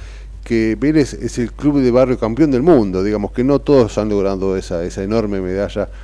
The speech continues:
que lograron en el noventa y cuatro de la mano de un equipo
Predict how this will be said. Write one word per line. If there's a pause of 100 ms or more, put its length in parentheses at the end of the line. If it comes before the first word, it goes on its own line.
(200)
que
lograron
en
el
noventa
y
cuatro
de
la
mano
de
un
equipo